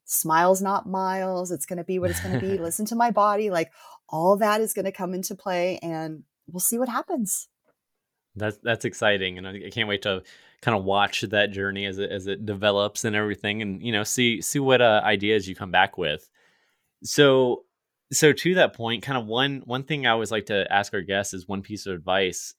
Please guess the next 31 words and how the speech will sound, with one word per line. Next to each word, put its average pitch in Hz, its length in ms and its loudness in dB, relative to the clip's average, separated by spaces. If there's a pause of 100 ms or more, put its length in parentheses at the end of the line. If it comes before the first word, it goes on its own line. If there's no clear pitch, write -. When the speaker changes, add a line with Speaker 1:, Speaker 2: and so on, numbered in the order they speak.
(260)
Speaker 2:
and 104 360 0 (360)
I 107 60 -4
guess 127 220 2
in 107 100 -2
this 110 140 -4
case, 95 320 0
let's 101 180 -2
pretend 120 500 -6
that 87 100 -4
you 98 120 -8
don't 101 320 -4
have 104 380 0
the 104 100 -2
perfect - 440 -8
program 87 640 -6 (200)
<laughs> - 200 -6
to, 127 1400 2
Speaker 1:
<laughs> - 80 -2
Speaker 2:
to 143 240 8
get 147 200 10
started. 101 600 2 (500)
What, 139 500 2 (300)
I 123 80 0
mean, 127 200 0
what, 160 240 4 (260)
what 135 280 0
would 131 220 2
that 110 180 6
advice 98 380 0
be 98 280 -2
for, 95 580 0